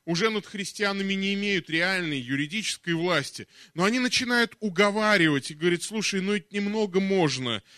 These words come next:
ну давай напоследок, ну давай сделаем что-то такое, чего Бог запретил». И будет тебе очень и очень хорошо. Мы вот буквально в эту пятницу с Ватулей и Дмитрием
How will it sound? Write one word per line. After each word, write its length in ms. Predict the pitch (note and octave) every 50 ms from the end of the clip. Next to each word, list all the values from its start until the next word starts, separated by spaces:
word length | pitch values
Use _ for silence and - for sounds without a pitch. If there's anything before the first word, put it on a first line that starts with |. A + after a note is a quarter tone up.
| - - _ -
ну 160 | D#3+ G3 A3+
давай 640 | F#3+ A#3+ A#3+ A#3+ A#3 A#3+ A#3+ A3+ G#3+ G#3 G3+ F#3+ F#3+
напоследок, 880 | F#3+ G3+ G3 - A3 G3 - - G3+ G#3 G#3+ G3 F3+ D3+ D3 C#3+ - -
ну 120 | D#3 F3
давай 520 | E3+ G3+ G#3+ A3+ A#3+ B3 A#3 A3 F3+ - _ _ _ _ _ _ _ _ _ - -
сделаем 720 | E3+ E3+ E3 C#3 C#3 D#3 C4 C#4+ C4+ B3+ B3 A#3+ A3+ G3
что-то 420 | - - - B3+ B3 A#3 - G3+
такое, 480 | - G#3 G3+ - _ - C4 B3+ A#3 G3+
чего 380 | - - G#3 G#3 G3+ A#3 A#3
Бог 500 | F#3+ D#3 D3 A3+ B3 A#3 G#3 - - -
запретил». 880 | D3+ C#3+ F3 G3 - - F#3+ G3+ F3+ - - - A3 G#3 C#3 A2 F#2 - _ _ _ _ _ _ _ _ _ _ _ _ _ _ _ _ _ - - - - - _ _ _ _ _ _ _ _ _ _
И 140 | - A#3+ A#3+
будет 420 | F3 B3 E4 D#4+ C4 D4+ D4+ -
тебе 340 | - - C4+ A3 B3+ C#4 C4
очень 420 | C4 - A#3+ C#4 C#4 - - B3 B3
и 80 | B3
очень 340 | B3+ B3 A#3+ - - A#3 A#3
хорошо. 680 | F#3+ - A3+ A3 G#3+ G#3+ - - - A3 F#3+ C#3+ A2+
Мы 180 | G#2+ A#2+ D#3+ G3
вот 120 | G3 F#3+
буквально 560 | D#3+ D#3+ F#3 - - A3+ A3 G#3 G3 F#3+ F3+ E3+
в 60 | F3+
эту 200 | F#3 F3 - E3
пятницу 680 | - G#3 G3+ G3 F#3 - D#3+ D3+ - - C#3+ C3+ B2
с 120 | - - -
Ватулей 520 | C3+ D3 D3 - - F#3+ F3+ E3+ E3 D#3
и 20 | C#3+
Дмитрием 540 | C3 C#3+ D3+ C#3+ - - C3+ B2+ A#2+ G#2+